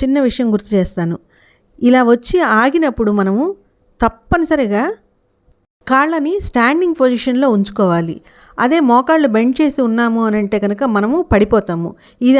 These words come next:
అక్కడ వాళ్ళు చెప్తారు. కొంతమందికి భాష అర్థం కాక, తెలియక అలా స్టాండింగ్ పొజిషన్ లేకుండా మోకాళ్ళ మీద ఉండి ముందుకు పడిపోయిన వాళ్ళు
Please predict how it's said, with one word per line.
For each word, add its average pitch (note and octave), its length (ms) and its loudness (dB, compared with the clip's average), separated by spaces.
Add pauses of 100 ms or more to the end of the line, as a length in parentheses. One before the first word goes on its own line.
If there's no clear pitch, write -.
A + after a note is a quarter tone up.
అక్కడ B3 140 0 (120)
వాళ్ళు D4 280 0
చెప్తారు. A#3+ 420 0 (120)
కొంతమందికి A#3 460 -2 (120)
భాష A#3 220 0 (120)
అర్థం A3 280 -4
కాక, G3 220 -2 (680)
తెలియక A#3+ 380 2 (560)
అలా A3+ 180 2
స్టాండింగ్ B3+ 380 0
పొజిషన్ A#3+ 380 0
లేకుండా A#3 380 -2
మోకాళ్ళ A#3+ 380 0
మీద G#3+ 140 -2 (100)
ఉండి A#3+ 180 0 (240)
ముందుకు C#4 340 4
పడిపోయిన A#3 420 2
వాళ్ళు G#3+ 160 -2